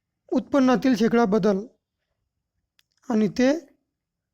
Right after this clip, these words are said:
या प्रकारे स्पष्ट केलेलं आहे. येथेच आपल्याला स्पष्ट करता येईल की म म्हणजे काय, मूळ मागणी.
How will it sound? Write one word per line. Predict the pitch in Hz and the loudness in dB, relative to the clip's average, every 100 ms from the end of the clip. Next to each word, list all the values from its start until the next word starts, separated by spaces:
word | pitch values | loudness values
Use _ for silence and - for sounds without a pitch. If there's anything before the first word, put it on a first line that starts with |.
| _ _ _ _ - | _ _ _ _ -2
या | 226 226 | 2 2
प्रकारे | 226 233 233 233 302 - _ _ _ - | 0 0 2 2 0 -4 _ _ _ -20
स्पष्ट | - 233 - 226 | -4 -4 -2 -2
केलेलं | 214 208 233 311 - - | 0 2 2 0 -6 -4
आहे. | 226 214 190 - _ _ _ | 0 0 0 -6 _ _ _
येथेच | 226 226 285 262 | -4 0 0 0
आपल्याला | 202 247 240 254 311 _ _ _ _ _ _ _ _ _ _ _ _ _ _ _ _ _ _ _ _ | 0 2 2 0 -4 _ _ _ _ _ _ _ _ _ _ _ _ _ _ _ _ _ _ _ _
स्पष्ट | - - 233 - | -10 -2 -2 0
करता | 262 262 247 | 0 2 2
येईल | 247 247 208 | 2 2 0
की | - 220 | 0 0
म | 220 254 | 2 2
म्हणजे | 254 247 240 277 | 2 2 2 2
काय, | 254 262 262 285 349 _ _ _ | 2 2 2 2 -2 _ _ _
मूळ | 240 220 302 277 | -2 2 2 2
मागणी. | 233 180 202 | 2 2 0